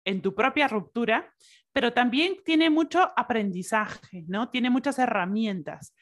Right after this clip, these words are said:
Y creo que eso es lo que me parece bien importante, porque eso es lo que también, o sea, es tu, es tu camino, nosotras resonamos contigo, digamos, en lo que tú has atravesado,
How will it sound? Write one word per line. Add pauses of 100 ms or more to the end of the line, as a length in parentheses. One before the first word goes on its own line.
(180)
Y
creo
que
eso
es
lo
que
me
parece
bien
importante, (340)
porque
eso
es
lo
que
también, (360)
o
sea,
es
tu,
es
tu
camino,
nosotras
resonamos
contigo,
digamos, (220)
en
lo
que
tú
has
atravesado,